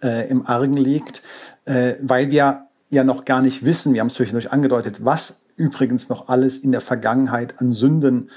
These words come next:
äh, begangen worden ist, die jetzt irgendwie erst nach und nach dann überhaupt ans Tageslicht, äh, äh, kommen, sei es durch, äh, journalistische, ähm, Recherchen, sei es durch Aktivitäten der Staatsanwaltschaft oder sei es durch sonstige, ähm, ähm, Stellen.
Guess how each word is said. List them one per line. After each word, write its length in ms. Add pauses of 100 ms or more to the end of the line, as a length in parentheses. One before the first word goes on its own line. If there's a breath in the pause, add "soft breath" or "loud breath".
(320 loud breath)
äh, 160
begangen 520
worden 260
ist, 360
die 180 (100)
jetzt 320
irgendwie 360
erst 260
nach 220
und 160
nach 260
dann 320
überhaupt 380
ans 160
Tageslicht, 640 (480 loud breath)
äh, 440
äh, 60
kommen, 340
sei 200
es 140
durch, 260
äh, 140
journalistische, 760
ähm, 380 (440 loud breath)
Recherchen, 520
sei 200
es 140
durch 340
Aktivitäten 580
der 100
Staatsanwaltschaft 800
oder 180
sei 160
es 100
durch 120
sonstige, 600
ähm, 440
ähm, 160
Stellen. 440